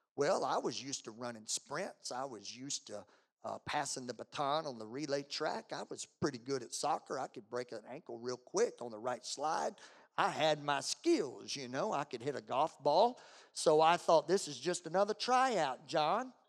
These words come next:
I'm used to tryouts, and I'm used to starting in pretty much everything except basketball, but who cares about basketball? That's just for a bunch of tall, dumb people anyway."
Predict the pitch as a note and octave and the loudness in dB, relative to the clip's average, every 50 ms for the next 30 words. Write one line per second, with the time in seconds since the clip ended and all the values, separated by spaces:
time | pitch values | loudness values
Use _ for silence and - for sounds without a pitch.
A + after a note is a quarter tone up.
0 | _ _ _ _ _ G3 A#3 C4+ G3+ E3 D#3 C#3 - - B2 - - F#3+ E3+ D#3 | _ _ _ _ _ -4 -4 -4 -4 -6 -6 -8 -8 -10 -10 -2 0 2 4 4
1 | D#3+ E3 E3 E3+ F#3 G#3 G3+ - - D#3+ C#3+ C#3+ F3 A#3+ A#3+ F3+ D3+ E3+ F#3 - | 2 2 2 2 2 2 0 -4 -6 -6 -4 -4 -4 -4 -4 -6 -4 -4 -4 -4
2 | - F3+ D#3+ - - - A3 B3+ C3+ - - - C3+ B2 C3 - E3+ E3 D#3 D3+ | -6 -6 -6 -2 4 4 4 4 4 0 -2 -8 -12 -12 -8 -6 -6 -6 -4 -2
3 | D3 D3 C#3+ - - F3+ A#3+ A3 F3+ - - B2+ C3+ C3+ - - - _ - G#2 | -2 -2 -2 0 0 0 0 0 -2 -2 -4 -6 -6 -6 -10 -16 -12 _ -6 -4
4 | G2+ G2 - F2+ A#2 E3 A3 G#3+ - - - G#2 _ G#2+ A2+ D3 A#3 - - - | -4 -6 -4 -2 0 0 0 0 -2 -6 -10 -14 _ -8 -6 -4 -4 -6 -8 -12
5 | - - - G3+ F#3 _ - G#3+ F#3 C3 - G3+ - A2+ G#2 F#2 - - A#2 G#2 | -14 -14 -16 -16 -12 _ -6 -6 -6 -6 -8 -6 -4 -4 -4 -4 -2 -2 -2 -2
6 | G2+ - - G2+ - - A2 G2 - - - - - D#3 C#3+ - - B2+ A#2+ - | -2 -4 -8 -8 -6 -4 -4 -4 -6 -8 -4 0 2 2 2 2 -2 -6 -4 -2
7 | - B2 A#2 A#2 A#2 B2+ B2+ - A#2+ A2+ - - C3+ C#3 C#3+ C#3+ C#3+ F#3 F3 C3+ | 0 0 0 2 0 -2 -2 -2 -6 -6 0 4 4 4 4 4 4 4 4 4
8 | A2+ - A2+ G#2+ G#2 - A#2 C#3 E3+ D#3 A2 - G2 G#2 - - | 0 -6 -10 -10 -8 -6 -4 -2 -2 -4 -6 -8 -8 -8 -10 -10